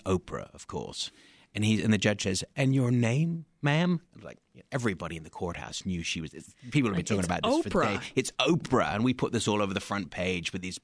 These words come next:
Speaker 1: big splashy headlines, and, you know.
Speaker 2: Oh, I love that.
Speaker 1: It was, it was a lot. And sadly,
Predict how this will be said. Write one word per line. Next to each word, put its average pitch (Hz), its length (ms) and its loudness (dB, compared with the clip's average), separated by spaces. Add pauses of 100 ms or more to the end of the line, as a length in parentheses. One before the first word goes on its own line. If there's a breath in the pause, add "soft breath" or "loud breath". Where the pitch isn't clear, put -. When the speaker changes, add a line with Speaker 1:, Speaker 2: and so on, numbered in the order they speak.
(140)
Speaker 1:
big 104 300 -6
splashy 104 580 -4
headlines, 87 720 -2
and, 76 160 -12 (440 loud breath)
you 113 100 2
know. 82 200 -2 (160)
Speaker 2:
Oh, 156 140 0
I 139 120 -2
love 135 200 -6
that. 123 220 -4
Speaker 1:
It 135 60 2
was, 123 180 2
it 107 100 2
was 117 140 2
a 110 40 2
lot. 95 160 2
And 175 160 2
sadly, 123 600 2